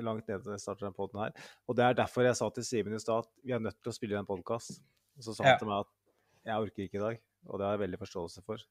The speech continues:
Speaker 1: Det hadde jeg sagt, eh, ni av ti ganger
Speaker 2: Absolutt.
Speaker 1: også. Kanskje er det de grå hårene som snakker. Eh, men jeg trengte den terapien. Jeg,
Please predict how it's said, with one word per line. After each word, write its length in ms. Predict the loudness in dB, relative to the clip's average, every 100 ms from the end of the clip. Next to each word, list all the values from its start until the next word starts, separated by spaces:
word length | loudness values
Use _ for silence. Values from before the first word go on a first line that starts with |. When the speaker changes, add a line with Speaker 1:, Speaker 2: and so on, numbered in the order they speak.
| _
Speaker 1:
Det 160 | -6 -4
hadde 240 | -2 -2
jeg 100 | -2
sagt, 460 | -4 -10 -12 _ -2
eh, 340 | 2 2 0 -2 _ -8
ni 140 | -4
av 80 | -2
ti 100 | 0
ganger 60 | 0
Speaker 2:
Absolutt. 320 | 0 -2 -2
Speaker 1:
også. 40 | -8 _ -20 -20 -20 -20 _ _ _ _
Kanskje 300 | -6 -4 0
er 80 | 2
det 80 | 2
de 60 | 0
grå 140 | 0 0
hårene 320 | 0 -2 -6
som 140 | -8
snakker. 300 | -8 -8 -8 -14 _
Eh, 420 | -4 0 0 0 -2
men 220 | -4 -2
jeg 200 | 0 0 0
trengte 260 | -2 0
den 140 | -4 -2
terapien. 460 | 0 0 -2 -4 -8
Jeg, 160 | -6